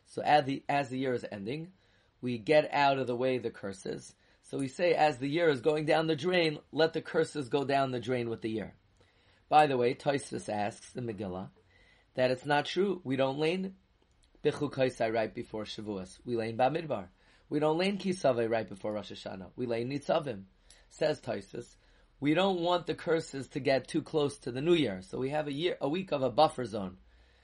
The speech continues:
so that the curses are not infringing at all on the New Year. But basically, based on Shas, there are only two parashios that have to be rained at any given time. And, uh, I will admit, I was a few minutes late this morning.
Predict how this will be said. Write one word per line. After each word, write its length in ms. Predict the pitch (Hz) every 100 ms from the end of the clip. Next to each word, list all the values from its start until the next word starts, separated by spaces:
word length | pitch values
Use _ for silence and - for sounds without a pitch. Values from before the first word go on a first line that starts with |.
| _ _ _
so 180 | - 139
that 220 | 143 139
the 80 | -
curses 480 | - 196 - 156 139
are 120 | 135
not 220 | 143 147
infringing 600 | 143 120 - 165 131 135
at 140 | 131 127
all 180 | 135 131
on 180 | 120
the 60 | 117
New 120 | 113
Year. 260 | 110 95 82 - _ _ _ _ _ -
But 220 | 156 - -
basically, 560 | 185 214 185 165 156
based 280 | 147 160 151
on 160 | 165 170
Shas, 560 | - 110 101 107 - - - - -
there 100 | 147
are 40 |
only 240 | 175 165
two 200 | 151 196
parashios 560 | - 147 147 - 156 139
that 120 | 139
have 160 | 131 -
to 60 | 131
be 120 | 127
rained 300 | 131 131 123
at 180 | - -
any 180 | 139 139
given 300 | 123 127 120
time. 400 | 120 107 95 - _ _ - - _ _ _ _ -
And, 380 | 147 139 135
uh, 180 | 135 135 -
I 120 | 147
will 220 | 175 185
admit, 360 | 147 147 151 - _ _ _ _ _ _ _ _ -
I 100 | 135
was 240 | 170 165
a 60 | 147
few 180 | 165
minutes 280 | 156 151 143
late 200 | 156 156
this 200 | 139 123
morning. 440 | 123 117 120 139